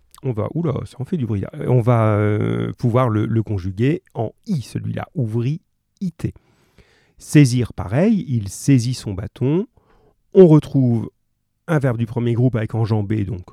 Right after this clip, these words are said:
enjamba, pas de souci. L'appui du rez-de-chaussée. Le verbe mettre, alors je vois souvent des choses bizarres, hein, dans le, dans, dans vos, vos envois, j'ai eu ça aussi.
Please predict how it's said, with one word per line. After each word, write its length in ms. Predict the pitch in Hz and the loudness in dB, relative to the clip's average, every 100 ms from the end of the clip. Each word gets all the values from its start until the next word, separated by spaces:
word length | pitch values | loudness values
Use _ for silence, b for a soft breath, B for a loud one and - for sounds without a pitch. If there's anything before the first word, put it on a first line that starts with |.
| _ _ | _ _
enjamba, 760 | 113 110 98 90 87 92 147 220 - | -4 -2 -4 -8 -6 -2 -2 -2 -10
pas 100 | 95 | -14
de 80 | - | -12
souci. 520 | - - - 160 226 b b b b b _ _ | -12 -10 -2 0 0 b b b b b _ _
L'appui 320 | 110 101 - | -8 -6 -8
du 80 | 101 | -10
rez-de-chaussée. 720 | 95 95 - 104 - 143 180 | -10 -10 -10 -8 -4 -2 -2
Le 160 | - 131 | 2 4
verbe 320 | 120 131 120 | 4 2 2
mettre, 380 | 120 127 113 - | 2 2 0 -2
alors 160 | 101 101 | -2 0
je 40 | |
vois 140 | 117 | 0
souvent 320 | 117 143 135 135 | 0 0 2 2
des 100 | 123 | 0
choses 300 | - 127 117 | 0 -2 -4
bizarres, 640 | 110 113 113 151 175 139 | -8 -4 0 2 2 0
hein, 240 | 143 151 | 0 0
dans 180 | 143 123 | 0 0
le, 720 | 110 110 110 110 110 113 82 110 | 0 0 0 -2 -2 -4 -4 -4
dans, 160 | 113 107 | -2 0
dans 160 | 110 | -2
vos, 560 | 104 113 110 107 113 110 - - - 117 | 0 0 2 0 -2 -6 -10 -14 -20 -8
vos 260 | 113 110 | -4 -2
envois, 340 | 113 107 135 131 | -2 -2 0 2
j'ai 120 | 107 | 2
eu 80 | 101 | 0
ça 180 | 101 | -2
aussi. 360 | 104 - - | -2 -2 -2